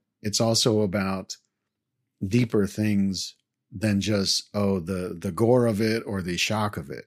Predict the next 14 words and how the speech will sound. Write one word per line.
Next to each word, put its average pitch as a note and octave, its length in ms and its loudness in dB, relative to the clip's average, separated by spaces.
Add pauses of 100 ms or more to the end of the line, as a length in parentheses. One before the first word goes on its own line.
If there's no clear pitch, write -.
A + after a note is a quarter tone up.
(920)
You F2+ 140 -4
know, F#2 160 -2
there, A2 260 -2 (260)
there A#2 280 4
are A#2+ 40 6
enough C3 340 4
scenes B2 520 2
or G2+ 80 2
enough G#2+ 240 0
moments G2+ 540 0
between A2 500 0
the G2 80 0
characters, G2+ 640 -4
between F#2 560 -4